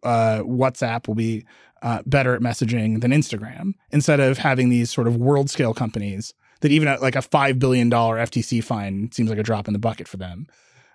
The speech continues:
Uh, so you, you just see those two arguments. Like, either you can have a bigger government or you can have smaller companies. And the, I think the antitrust argument is, "Well, we should just have smaller companies."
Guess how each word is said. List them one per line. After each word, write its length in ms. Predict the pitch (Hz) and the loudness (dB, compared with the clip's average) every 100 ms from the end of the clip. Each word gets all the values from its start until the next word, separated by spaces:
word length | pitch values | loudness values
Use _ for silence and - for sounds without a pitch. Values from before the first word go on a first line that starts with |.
| - | -8
Uh, 140 | 135 - | -6 -2
so 140 | - | 2
you, 160 | 214 208 - | 4 4 4
you 120 | 208 | 4
just 160 | 233 | 4
see 120 | - 220 | 2 2
those 180 | 165 | 2
two 220 | - 196 160 | 0 2 2
arguments. 420 | 147 110 85 - | 2 -4 -10 -6
Like, 160 | 120 - - - - | -6 -8 -20 -8 2
either 240 | 180 220 | 4 6
you 100 | 226 | 4
can 120 | 214 | 4
have 80 | 196 | 4
a 60 | 180 | 6
bigger 260 | 175 175 | 6 4
government 440 | 151 139 139 160 - _ _ _ | 4 4 2 2 -2 _ _ _
or 160 | 170 175 | 4 6
you 100 | 190 | 4
can 140 | 190 | 4
have 160 | 165 151 | 2 2
smaller 320 | 165 143 139 | 2 2 2
companies. 560 | 131 113 107 101 - - _ _ _ _ - | -2 -4 -6 -8 -12 -14 _ _ _ _ 0
And 100 | 143 | 0
the, 140 | 139 | 2
I 100 | 151 | 2
think 140 | 165 | 4
the 140 | 151 143 | 4 4
antitrust 360 | 160 156 147 | 2 2 0
argument 280 | 127 123 120 | 0 0 0
is, 100 | 117 | -2
"Well, 140 | 123 131 | 0 2
we 80 | |
should 140 | 127 131 | 0 -2
just 100 | 131 | -6
have 100 | 117 | -8
smaller 220 | - 110 | -10 -12
companies." 480 | - - - _ | -16 -20 -20 _